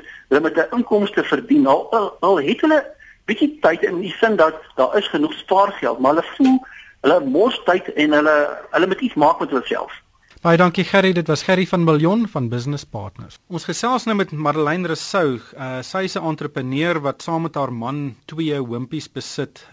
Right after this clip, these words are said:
Speaker 2: in Mafeking. Madeleine, welkom by die program. Kom ons begin net by die begin. Waar het jou loopbaan begin en hoe het jy opgeëindig om, uh,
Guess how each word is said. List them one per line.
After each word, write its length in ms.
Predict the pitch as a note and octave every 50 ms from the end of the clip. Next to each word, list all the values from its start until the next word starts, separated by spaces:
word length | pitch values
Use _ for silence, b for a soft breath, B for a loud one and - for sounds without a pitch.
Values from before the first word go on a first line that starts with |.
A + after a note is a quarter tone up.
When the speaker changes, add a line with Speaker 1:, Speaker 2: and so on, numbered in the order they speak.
| - C3
Speaker 2:
in 80 | B2
Mafeking. 560 | A#2+ A#2 A2+ - - C3+ - - D3 C3+ C3 B B B B B B B B B B
Madeleine, 340 | E3+ E3 F#3 G3 G#3 G3
welkom 300 | F3 E3+ F#3 F#3 - B3+
by 80 | G#3+ G3+
die 100 | F#3 F3+
program. 560 | - D#3+ C#3 - - D3+ D3 D3 D3 C#3+ C3 b b b b
Kom 120 | - A#2 A#2+
ons 160 | A#2+ - -
begin 260 | D3+ - - G3+ F#3 F#3
net 80 | E3+ D3+
by 60 | D#3+
die 100 | D3 C3+ C#3
begin. 260 | C3 - - C3+ A#2+
Waar 480 | G#2+ B2 B2+ D3+ F3 F#3+ G3+ G#3 G#3 F#3
het 220 | D#3+ D#3 D#3 -
jou 120 | - C3+ C#3
loopbaan 400 | B2+ B2 C3 C3 C3 C3 C3 B2+
begin 320 | B2 B2 - - D#3 C#3
en 200 | C3+ B2+ A#2+ A#2
hoe 220 | A#2+ C#3+ E3 F3 D#3
het 200 | D3+ D3+ - C3+
jy 320 | B2 B2+ C3+ C#3 C3 A#2 B B B B B B
opgeëindig 800 | E3+ D#3+ - - F3+ D#3 D3+ D3+ C#3+ C#3+ C#3 C#3 A#2+ - - -
om, 420 | - D3+ C#3 C3+ C3+ C3 C3 B2+
uh, 340 | B2+ B2+ B2+ B2 A#2+ A#2+